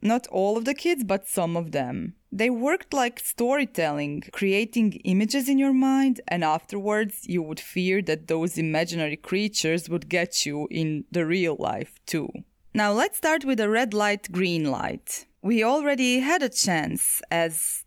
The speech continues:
the audience, the movie audience, to meet the dark side of the game in the movie Orfanato, Orphanage, almost fifteen years ago. The Spanish version of the game is Un, dos, tres, toca la pared. One, two, three,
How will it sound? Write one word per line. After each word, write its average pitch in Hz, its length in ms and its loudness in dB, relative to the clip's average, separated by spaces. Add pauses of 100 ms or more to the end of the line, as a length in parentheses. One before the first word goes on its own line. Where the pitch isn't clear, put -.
the 180 180 2
audience, 170 540 0
the 175 80 -2
movie 175 420 0
audience, 170 720 0 (100)
to 202 80 0
meet 220 400 2
the 180 140 0
dark 156 340 0
side 156 380 0
of 147 120 -4
the 156 100 -2
game 165 500 2
in 170 200 2
the 165 80 -2
movie 185 640 2 (120)
Orfanato, 165 840 0 (180)
Orphanage, 254 800 2 (160)
almost 220 440 2
fifteen 233 540 0
years 202 300 2
ago. 151 420 -6 (180)
The 185 160 0
Spanish 185 520 -2
version 330 400 2
of 349 100 -2
the 339 100 0
game 302 460 4
is 226 400 0 (160)
Un, 180 320 2
dos, 160 420 -2
tres, 196 460 -2
toca 175 220 -2
la 160 100 2
pared. 147 400 -2 (140)
One, 180 420 2
two, 214 180 -2
three, 208 480 0